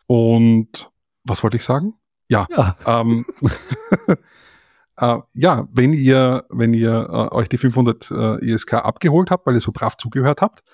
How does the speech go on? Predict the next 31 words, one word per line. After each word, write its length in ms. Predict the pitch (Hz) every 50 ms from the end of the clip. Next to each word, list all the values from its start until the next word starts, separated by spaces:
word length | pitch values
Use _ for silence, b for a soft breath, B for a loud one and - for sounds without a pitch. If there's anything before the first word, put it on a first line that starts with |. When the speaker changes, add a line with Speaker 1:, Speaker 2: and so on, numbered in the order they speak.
| b b b b b b b
Speaker 1:
äh, 220 | - 120 123 117 117
würde 240 | 110 107 117 127 160
ich 60 | -
jetzt 160 | 165 - - 139
noch 120 | 123 -
ganz 260 | - 117 123 - -
gern 180 | - 127 131 127
vom, 360 | - - 123 120 113 113 - -
äh, 240 | 117 113 113 110 101 -
Neo 440 | - 123 113 110 117 135 143 123 - _ _ _
wissen, 640 | - 143 113 - 113 113 - - - 156 185 190 - _ _ _ _ _ _
ob 140 | - 131 -
er 120 | 180 160 127
weiß, 320 | - - 165 - - - -
was 140 | 143 127 -
denn 120 | - 160
so 120 | - 151
mit 160 | 147 156 - -
der 80 | 139
deutschen 380 | - 127 113 120 - - 147 -
Community 380 | - 151 160 185 175 - 120
passiert 360 | - - 110 - - 135 - -
ist. 300 | 113 - - - - 107
Weil 380 | 120 107 117 135 175 185 - -
ich 140 | 120 - -
hab 120 | 117 113
mir 140 | 123 117 113 - _ -
gestern 320 | - 113 - - 131 120
das 120 | 113 107 -
Forum 380 | - - 110 110 110 127 127
angesehen, 640 | 117 120 120 123 139 131 - - 123 127 160 202 -